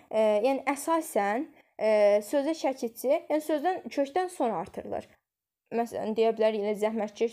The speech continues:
sözündə K şəkilçisi kökdən sonra artırılıbdır. Amma söz önü şəkilçilərimiz var ki,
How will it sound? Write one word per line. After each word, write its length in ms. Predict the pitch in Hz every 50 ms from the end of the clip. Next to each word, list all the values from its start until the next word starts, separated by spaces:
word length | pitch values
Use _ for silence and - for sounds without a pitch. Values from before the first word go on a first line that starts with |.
| -
sözündə 320 | 202 185 190 190 202 240 240
K 140 | - 262 226
şəkilçisi 480 | 226 - 214 208 - 208 202 - - 330 330 -
kökdən 300 | 370 339 339 370 359 339
sonra 220 | 349 330 294 247 180
artırılıbdır. 640 | 185 - - 185 175 175 180 - - - - - _ - _ _ _ _ _ _ - -
Amma 380 | 320 403 392 330 254 190 160 - - - _
söz 320 | - - - - 311 294 269
önü 220 | 294 277 277 285 -
şəkilçilərimiz 720 | 415 415 403 - 330 330 - - 226 208 190 185 185 214 220
var 180 | 208 196 214 208
ki, 220 | - - - -